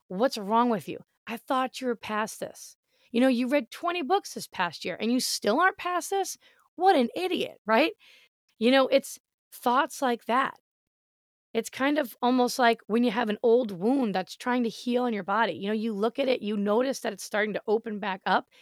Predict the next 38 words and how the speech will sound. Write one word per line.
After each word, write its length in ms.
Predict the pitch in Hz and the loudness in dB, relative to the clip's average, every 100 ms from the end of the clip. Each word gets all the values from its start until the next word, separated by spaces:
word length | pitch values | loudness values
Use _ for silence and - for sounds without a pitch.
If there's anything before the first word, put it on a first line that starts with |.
| - | -8
And 120 | - 254 | -2 -2
instead 240 | 247 285 | -2 -4
of 100 | 320 | -2
just 260 | 294 254 - | -2 -4 -8
letting 480 | 165 190 202 269 | -8 -2 -2 -2
it 180 | 262 - _ _ _ | -4 -6 _ _ _
be 320 | 208 247 - | -2 -2 -2
and 160 | 185 185 | -4 -2
leaving 240 | 214 233 | -2 0
it 80 | 226 | 0
alone 380 | 180 185 220 202 | -2 -2 -2 -2
and 100 | 185 | -4
allowing 420 | 190 185 208 240 | -6 -2 0 0
it 120 | 233 | -4
to 60 | 202 | -8
heal 280 | - 240 226 | -4 -2 -2
in 120 | 175 | -4
time, 440 | - 339 226 185 - - _ _ | -6 -4 -4 -4 -10 -20 _ _
you 120 | 269 | -4
start 200 | 285 339 | -2 -2
to 60 | 269 | -4
pick 260 | - 339 320 | -4 -2 2
it 80 | |
open 400 | 277 381 - - - | 2 2 -2 -6 -4
and 160 | 208 | -6
just 240 | 220 - _ | -6 -10 _
pour 180 | 311 302 | 0 0
salt 400 | - 294 320 - | 0 0 2 2
on 160 | 214 | 0
top 220 | 190 180 185 | 2 -2 -2
of 120 | 185 | -6
it 120 | 170 | -4
and 100 | 220 | -2
make 140 | 233 | -2
it 100 | 254 | -4
ten 220 | - 277 269 | -6 -6 -4
times 320 | 240 214 185 | -4 -6 -6
worse, 460 | 233 - - - | -4 -4 -6 -16